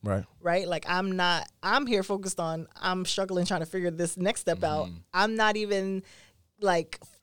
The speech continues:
Speaker 2: thinking about the fact that I've been through so much and so many other things that other people may need that too.
Speaker 1: Mm-hmm.
Speaker 2: You know what I mean?
Speaker 1: Mm-hmm.
Speaker 2: And it's like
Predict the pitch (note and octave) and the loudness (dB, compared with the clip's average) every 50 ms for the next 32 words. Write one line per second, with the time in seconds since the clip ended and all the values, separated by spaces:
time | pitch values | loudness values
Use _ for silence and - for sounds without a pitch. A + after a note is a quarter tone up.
0 | _ _ F3 F3+ E3+ - _ _ - B3 C#4 C#4 C#4 A#3+ G3+ F#3+ F#3 F#3+ F3+ D#3 | _ _ -20 -20 -20 -20 _ _ 0 0 0 0 -2 0 0 2 2 2 0 0
1 | F3+ F3 - F#3 F3+ E3+ - - E3 D#3 D#3 - - E3+ F3 E3+ D#3+ F#3 F#3 F#3 | -2 -2 -2 -2 -2 -2 -2 -4 -4 -4 -4 -2 -2 -2 -2 0 0 -2 -2 -2
2 | F#3 - F3+ E3+ - - F3+ F3 E3+ E3 D#3+ - - - - - - _ - E3+ | -2 -6 -6 -4 -2 -2 -2 -2 -2 -2 -4 -4 -2 -2 -4 -4 -4 _ -6 -6
3 | D#3+ D#3 - F3+ E3+ E3 E3 D#3+ D#3 G2+ C3+ D#3+ E3+ F3 - F#3+ F#3 E3+ E3 - | -4 -4 -2 -2 -2 -2 -4 -6 -4 -4 -4 -4 -4 -4 -4 -4 -4 -4 -4 -4
4 | F3+ F3 F3 E3+ - F#3+ F3 E3+ E3 D#3+ D#3+ D#3 D#3 D#3 D3+ D3 C#3+ D3 - _ | -4 -6 -6 -8 -8 -6 -4 -4 -4 -4 -6 -6 -6 -6 -6 -6 -8 -10 -12 _
5 | _ _ _ _ _ _ _ _ _ _ - E3 E3 D3 A2 G#2 F#2+ F#2 - G2 | _ _ _ _ _ _ _ _ _ _ -2 0 0 2 2 0 0 0 2 2
6 | G2 F#2 F#2 F2+ F3+ F3+ F#3 F3+ F3+ F3+ F3+ F#3 F#3+ F#3+ F#3+ F#3 - E3+ E2 - | 2 2 2 2 2 4 4 4 4 2 2 2 2 2 0 -2 -2 -4 -4 -2
7 | - G3 F#3+ F#3+ F#3+ - F#3+ F3+ F3 F3 E3 - - | 0 2 2 2 2 2 2 2 2 2 0 -4 -16